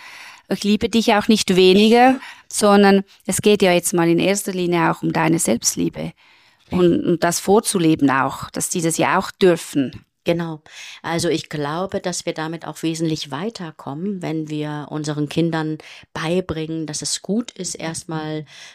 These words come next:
Speaker 2: einen Schritt zurückzutreten, in Stille zu gehen und zu überlegen, „Hey, was brauche ich jetzt eigentlich? Was fehlt mir vielleicht? Was wäre jetzt gut für mich? Was ist mein Bedürfnis?“ Also kann ich mir schon sehr gut vorstellen. Also nun bin ich auch Mutter.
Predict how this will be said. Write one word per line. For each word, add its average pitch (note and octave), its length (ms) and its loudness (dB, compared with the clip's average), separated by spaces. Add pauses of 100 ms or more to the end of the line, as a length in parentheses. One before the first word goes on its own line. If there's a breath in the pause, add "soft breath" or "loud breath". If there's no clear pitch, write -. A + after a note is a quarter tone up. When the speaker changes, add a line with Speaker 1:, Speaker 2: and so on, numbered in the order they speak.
Speaker 2:
einen - 60 -10
Schritt - 240 -6
zurückzutreten, D#3 1040 -6
in D3+ 120 -8
Stille E3+ 360 -4
zu - 200 -8
gehen D#3 420 -4
und C#3+ 120 -10
zu - 100 -8
überlegen, D#3 420 -6
„Hey, D#3 280 -8
was D#3 140 -10
brauche F#3+ 260 -6
ich F#3 100 -8
jetzt - 160 -8
eigentlich? C#3+ 560 -6 (360 loud breath)
Was - 100 -8
fehlt E3+ 300 -4
mir E3 100 -2
vielleicht? D3 640 -6
Was D3 160 -6
wäre D#3 160 -4
jetzt D3+ 220 -4
gut F3 200 -8
für D#3+ 140 -10
mich? D3 400 -6 (320 loud breath)
Was D3+ 120 -4
ist D3+ 160 -4
mein D3 200 -2
Bedürfnis?“ D#3+ 520 -2
Also D3 300 -12
kann D#3+ 180 -8
ich D3+ 120 -10
mir D3+ 80 -8
schon D#3+ 300 -8 (260 loud breath)
sehr D3+ 180 -2
gut D3+ 140 -8
vorstellen. E3 500 -4
Also A2 160 -14
nun A2+ 220 -12
bin C3+ 160 -10
ich - 180 -14
auch C3+ 220 -12
Mutter. F#3 340 -6